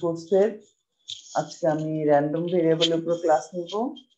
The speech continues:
এর আগে যখন অফলাইনে class শুরু হয়েছিল তখন আমি random ভেরিয়েবলের উপর তোমাদের class নিয়েছিলাম। ফিজিক্সের ছেলেরা আমার class করেছিল,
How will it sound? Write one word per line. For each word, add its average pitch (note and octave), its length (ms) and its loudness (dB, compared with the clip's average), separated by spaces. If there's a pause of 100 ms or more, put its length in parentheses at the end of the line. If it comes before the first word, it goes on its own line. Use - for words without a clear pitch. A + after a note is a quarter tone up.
(1800)
এর D#3+ 120 2
আগে D#3+ 300 2
যখন D#3 500 -2
অফলাইনে F3 580 0
class D#3+ 340 0
শুরু F#3 240 -8
হয়েছিল F#3 440 -4 (720)
তখন E3 320 -2
আমি D#3+ 440 -2
random D#3 360 0
ভেরিয়েবলের D#3+ 500 -2
উপর F3 160 -2
তোমাদের F#3+ 600 -4 (520)
class E3 380 2
নিয়েছিলাম। C#3 680 -4
ফিজিক্সের G#3+ 640 -4
ছেলেরা E3 360 2
আমার D3 380 2
class C3+ 340 -2
করেছিল, C3+ 520 -8